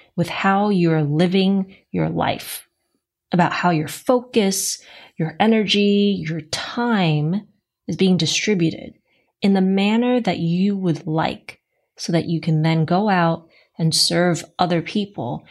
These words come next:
because, and precisely because, you are at your best. And that's what we can all strive to be, is the best version of ourselves, an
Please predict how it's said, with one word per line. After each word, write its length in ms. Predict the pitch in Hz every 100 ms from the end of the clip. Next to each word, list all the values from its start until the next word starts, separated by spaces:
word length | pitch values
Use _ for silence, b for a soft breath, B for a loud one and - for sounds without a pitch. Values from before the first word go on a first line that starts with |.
| B
because, 960 | - - - - 233 202 156 147 - - _ _ _
and 180 | 175 156
precisely 1080 | - 160 - 262 262 - - 170 156 147 - _ _ _
because, 680 | 175 - - 156 98 208 - -
you 180 | 165 165
are 80 | -
at 240 | 151 -
your 120 | -
best. 680 | - 135 - - - - - _ _ _ _ _ _ _
And 120 | 170
that's 560 | 185 202 - - - -
what 320 | 180 - - _ _
we 160 | - 165
can 200 | 170 170
all 440 | 170 170 170 160 -
strive 880 | - - 165 147 180 196 - -
to 120 | - 151
be, 580 | - 175 220 - - b b b b _
is 600 | - 170 156 151 143 - - _ _ _ _ _ _
the 180 | 160 151
best 320 | 170 170 -
version 340 | 160 156 156
of 120 | 156
ourselves, 680 | 151 143 - - - - -
an 120 | 165